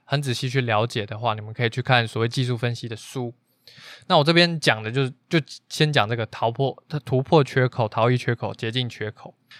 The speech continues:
那他们其实都可以用价格跟成交量去做一个判断。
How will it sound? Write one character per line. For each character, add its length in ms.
那 380
他 160
们 140
其 180
实 320
都 340
可 100
以 100
用 280
价 240
格 340
跟 260
成 220
交 160
量 260
去 220
做 220
一 20
个 140
判 340
断。 180